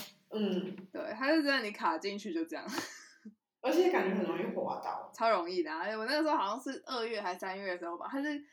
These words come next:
Speaker 2: 哦，那一次我特-，我那时候滑倒是因为下完雪，所以地上就很湿滑。
Speaker 1: 那个超可怕的欸。
Speaker 2: 对啊，所以冬天其实，
Speaker 1: 那个
Speaker 2: 可是荷兰人就算下大雪，他们还是脚踏车骑得很开心，这说不定是我自己的问题啦。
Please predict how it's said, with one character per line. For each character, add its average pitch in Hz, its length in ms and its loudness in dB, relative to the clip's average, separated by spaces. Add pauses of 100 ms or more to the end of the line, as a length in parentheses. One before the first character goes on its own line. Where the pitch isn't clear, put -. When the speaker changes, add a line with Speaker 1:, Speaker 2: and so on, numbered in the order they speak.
(220)
Speaker 2:
哦， 180 220 0 (200)
那 311 240 4
一 262 40 0
次 302 220 0 (140)
我 190 120 -4
特-， 247 320 -4
我 196 100 -4
那 254 140 -6
时 294 60 0
候 294 100 2
滑 196 200 -2
倒 196 180 -2
是 226 200 -8
因 208 80 -10
为 214 140 -6
下 208 240 -2
完 - 220 -8
雪， - 420 -8 (680)
所 214 100 -8
以 190 60 -2 (120)
地 202 180 -8
上 196 260 -4
就 190 80 -6
很 160 140 -8
湿 156 300 -10
滑。 - 300 -14 (1900)
Speaker 1:
那 320 100 2
个 240 100 6
超 226 220 4
可 190 220 0
怕 202 240 2
的 190 60 -2
欸。 - 200 -4
Speaker 2:
对 240 80 -4
啊， 196 480 -2 (560)
所 320 80 2
以 311 60 4
冬 262 240 -2
天 359 200 6
其 - 60 6
实， - 60 6
Speaker 1:
那 - 40 4 (300)
个 - 60 -14 (500)
Speaker 2:
可 208 140 -4
是 311 140 2
荷 269 140 0
兰 208 260 0
人 202 120 -6
就 240 100 -8
算 254 240 -6
下 233 280 0
大 196 260 2
雪， - 180 -8
他 185 140 -8
们 196 160 -8
还 175 80 -6
是 180 100 -6
脚 156 140 -8
踏 175 160 -4
车 170 80 -4
骑 170 200 -12
得 - 80 -16
很 - 60 -16
开 - 240 -16
心， - 200 -14
这 190 100 -6
说 208 160 -6
不 180 80 -6
定 185 100 -4
是 190 80 -8
我 - 120 -6
自 - 80 -12
己 165 100 -4
的 131 80 -8
问 - 180 -10
题 - 200 -18
啦。 - 200 -12